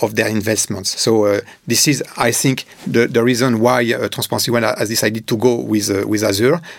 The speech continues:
And, uh, another point which is very important is, uh, the, when we, when we go to Azure, it's not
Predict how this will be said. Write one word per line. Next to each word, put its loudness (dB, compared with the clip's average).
And, 2
uh, 2
another 2
point 0
which -2
is -2
very 0
important -2
is, -2
uh, 2
the, -2
when 2
we, 0
when 0
we -8
go 2
to -2
Azure, 2
it's -2
not 2